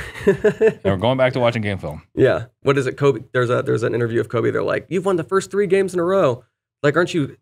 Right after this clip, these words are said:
Speaker 1: pumped about that?" He's like, "Job's not done.
Speaker 2: Yeah.
Speaker 1: We're not done here. Nope.
Speaker 2: No, it's
Speaker 1: Got
Speaker 2: not.
Speaker 1: seven more games."
Speaker 2: It's not why you started the, the season. Not to
Speaker 1: Exactly.
Speaker 2: win three games. Like, one of my biggest, and this might sound terrible, but, like,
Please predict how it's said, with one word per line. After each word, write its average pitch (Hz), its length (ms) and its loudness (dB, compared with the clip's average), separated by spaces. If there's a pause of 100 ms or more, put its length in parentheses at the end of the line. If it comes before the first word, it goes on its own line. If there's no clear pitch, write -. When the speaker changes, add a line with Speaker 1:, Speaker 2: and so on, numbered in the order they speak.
Speaker 1:
pumped 175 220 0
about 180 220 -2
that?" 190 120 2
He's 131 120 0
like, 120 200 -4 (400)
"Job's - 180 -6
not 117 100 -2
done. 131 280 0 (420)
Speaker 2:
Yeah. 90 180 -8 (300)
Speaker 1:
We're 131 120 -2
not 127 140 -2
done 143 160 4
here. 123 280 0
Nope. 139 280 0 (300)
Speaker 2:
No, 90 100 -8
it's - 100 -12
Speaker 1:
Got 120 100 0
Speaker 2:
not. 123 100 0
Speaker 1:
seven 131 200 2
more 139 140 0
games." 147 420 -2
Speaker 2:
It's 110 100 -16
not 95 180 -4
why 104 120 0
you 104 80 -2
started 104 320 -2
the, 92 260 -4 (220)
the 95 80 -10
season. 95 300 -2
Not 92 80 -12
to - 220 -10
Speaker 1:
Exactly. 107 300 2
Speaker 2:
win 117 100 4
three 98 120 0
games. 90 380 -4 (440)
Like, 101 120 -2
one 131 100 0
of 147 60 -2
my 135 100 -2
biggest, 107 640 -4
and 92 100 -10
this - 260 -10 (120)
might 92 160 -10
sound 85 180 -10
terrible, 82 380 -8
but, - 100 -12
like, 71 200 -10